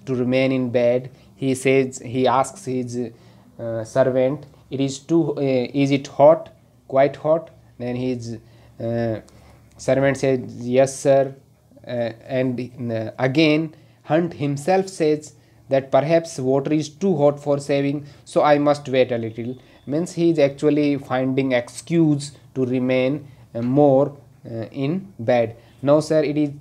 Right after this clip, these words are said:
uh, it will just do. There is an over nice propriety sometimes, an officious zeal of virtue a little troublesome." And if the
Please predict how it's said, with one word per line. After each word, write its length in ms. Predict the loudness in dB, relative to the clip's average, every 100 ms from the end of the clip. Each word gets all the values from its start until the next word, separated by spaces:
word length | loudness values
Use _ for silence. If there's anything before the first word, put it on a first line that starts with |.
| -10
uh, 260 | -4 -4 -4 -4
it 100 | 0
will 160 | 0
just 380 | 4 2 2 -4
do. 220 | -2 -2
There 240 | 0 2 2
is 140 | 0
an 300 | -2 -2 -6 -14 0
over 280 | 2 4 2
nice 520 | 0 0 -2 -6 -16
propriety 760 | -4 -2 0 0 2 0 -4 -8
sometimes, 920 | -6 -8 -4 -2 -2 -4 -8 -12 -18 -20 -20 -20 -8
an 160 | -4
officious 720 | -4 -4 -2 -2 2 2 2 -4 -2
zeal 240 | 2 4
of 160 | 4 2
virtue 520 | -2 -2 -2 -6 -6 -4
a 100 | -4
little 380 | -2 -4 -4
troublesome." 640 | -6 -8 -6 -6 -8 -12 -12 -18 -18 -16 -6
And 360 | 0 0 0 2
if 300 | 4 4 2
the 140 | 0